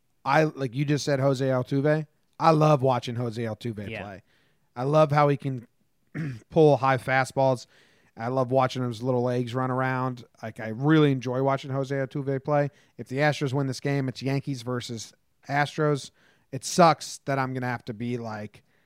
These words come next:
Speaker 1: rooting for him to just be awful.
Speaker 2: Right.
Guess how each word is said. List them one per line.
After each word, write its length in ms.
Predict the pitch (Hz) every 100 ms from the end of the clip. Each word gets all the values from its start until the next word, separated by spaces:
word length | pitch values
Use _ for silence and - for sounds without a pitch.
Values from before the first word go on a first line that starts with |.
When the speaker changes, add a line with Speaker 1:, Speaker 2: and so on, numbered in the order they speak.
| _ _
Speaker 1:
rooting 500 | 113 131 143 135 123
for 180 | 113 120
him 300 | 123 117 113
to 140 | -
just 340 | 104 113 104 _ - 101 _ _
be 360 | 131 131 127 - _ _ -
awful. 580 | 131 117 - - - _ _ _ _ -
Speaker 2:
Right. 240 | 139 110